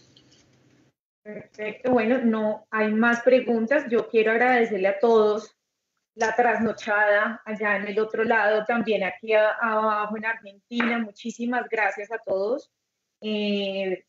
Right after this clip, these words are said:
para ya la concejal María Fernanda va a cerrar la reunión. Muchísimas gracias, en serio. Y para las personas que por favor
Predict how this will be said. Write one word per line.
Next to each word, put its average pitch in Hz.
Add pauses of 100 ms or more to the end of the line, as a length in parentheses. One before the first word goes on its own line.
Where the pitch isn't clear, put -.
(140)
para 226
ya 226 (100)
la 233
concejal 214
María 208
Fernanda 208 (160)
va 226
a 220
cerrar 226
la 226
reunión. 226 (520)
Muchísimas 240
gracias, 208 (100)
en 233
serio. 226
Y 247
para 240
las 220
personas 214
que -
por 262 (100)
favor 226